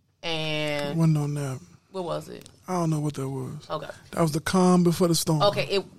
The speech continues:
Speaker 1: yeah. And I wanna say around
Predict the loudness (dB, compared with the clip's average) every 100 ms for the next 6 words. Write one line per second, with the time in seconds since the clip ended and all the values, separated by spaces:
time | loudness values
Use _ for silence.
0 | -16 -10 -10 -10 -16 -20 -6 -2 0 -2
1 | -2 -2 -2 -4 -2 0 0 0 2 0
2 | -2 -4 -10